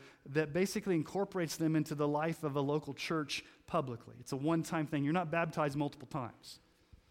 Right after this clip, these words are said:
Lord's Supper, on the other hand, is an ongoing celebration. It's something to be celebrated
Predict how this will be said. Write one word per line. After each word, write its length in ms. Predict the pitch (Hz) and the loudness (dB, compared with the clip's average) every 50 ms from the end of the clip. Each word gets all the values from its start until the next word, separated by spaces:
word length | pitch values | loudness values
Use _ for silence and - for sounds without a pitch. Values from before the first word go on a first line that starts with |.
| - - - _ _ _ _ _ _ _ _ _ _ - - _ _ - | -20 -20 -20 _ _ _ _ _ _ _ _ _ _ -20 -20 _ _ -4
Lord's 240 | 165 170 165 - - | -2 -2 -2 -2 -2
Supper, 360 | - - 294 285 285 - 160 | -2 0 0 -2 0 0 0
on 120 | 143 139 | 0 0
the 60 | 131 | 0
other 120 | 123 127 131 | -2 -4 -4
hand, 320 | 123 131 127 131 135 127 - - - _ - | -4 -2 -2 -2 -2 -4 -6 -10 -16 _ -4
is 160 | 160 143 143 | -4 0 0
an 100 | 147 147 | 0 0
ongoing 600 | 143 139 139 131 127 131 165 185 170 127 101 92 95 95 - _ _ _ - | 0 0 0 -2 -2 -2 -2 -2 -2 -6 -6 -10 -14 -18 -20 _ _ _ -12
celebration. 640 | - - 131 117 107 101 101 98 95 - - - - - _ _ _ _ _ _ _ _ _ - - - - | -4 -2 -2 -2 -2 -6 -10 -16 -14 -14 -14 -16 -16 -20 _ _ _ _ _ _ _ _ _ -20 -16 -8 -6
It's 120 | 156 - | -6 -2
something 320 | - - 175 165 - 165 147 | 0 2 2 2 2 2 0
to 60 | 147 | 0
be 80 | 139 139 | -2 -2
celebrated 720 | 135 - - 160 156 156 139 139 143 143 135 139 135 123 | -4 0 0 0 0 0 -2 -2 -2 0 2 2 0 0